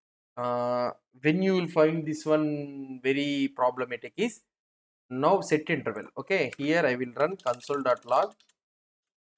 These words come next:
interval running.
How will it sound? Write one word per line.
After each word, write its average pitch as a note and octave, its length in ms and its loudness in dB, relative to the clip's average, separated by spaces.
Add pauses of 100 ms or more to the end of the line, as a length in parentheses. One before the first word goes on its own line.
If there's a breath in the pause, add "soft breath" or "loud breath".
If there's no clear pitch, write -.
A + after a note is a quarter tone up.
(1700)
interval C3 960 -2 (960)
running. A#2+ 640 -10